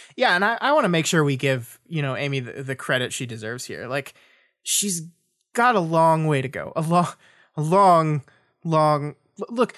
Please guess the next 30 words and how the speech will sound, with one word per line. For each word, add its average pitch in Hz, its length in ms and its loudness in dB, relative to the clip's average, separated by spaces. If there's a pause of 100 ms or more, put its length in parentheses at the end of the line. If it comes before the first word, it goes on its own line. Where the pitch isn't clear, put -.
(300)
if, 208 180 2
if 214 160 -2
her 294 120 0
path 254 500 -4 (160)
to 175 120 -4
being 170 280 0
a 147 40 0
better 151 220 2
person 151 520 0
lies 156 280 0
over 147 240 0
in 135 80 0
Europe, 147 380 0 (760)
I'd 165 240 -4
tell 214 200 2
her 160 80 4
to 147 80 -4
fucking 160 320 0
walk 147 260 2
there. 120 200 -2
That's 160 180 0
how 180 120 2
long 147 260 2
of 139 60 0
a 143 80 2
way 131 120 0
to 123 80 -4
go 131 160 -4
she 135 160 -8
has. - 320 -10